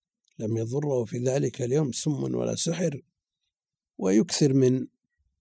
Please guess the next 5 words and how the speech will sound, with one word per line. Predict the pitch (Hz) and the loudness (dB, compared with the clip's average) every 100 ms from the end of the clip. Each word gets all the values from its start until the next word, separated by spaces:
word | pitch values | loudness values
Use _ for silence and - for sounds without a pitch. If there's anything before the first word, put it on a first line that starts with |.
| _ _ _ - - | _ _ _ -14 0
ذكر | 143 147 127 120 | 2 4 2 0
الله | 117 120 117 117 | 0 -2 -2 -2
والالتجاء | 113 113 113 - 120 123 117 117 | -2 -4 -6 -6 -4 -2 -2 -6
إليه | 113 117 113 120 110 113 | -8 -6 -2 -2 -2 -4
والدعاء | 117 113 117 113 127 123 127 | -10 -8 -4 -2 0 -2 -4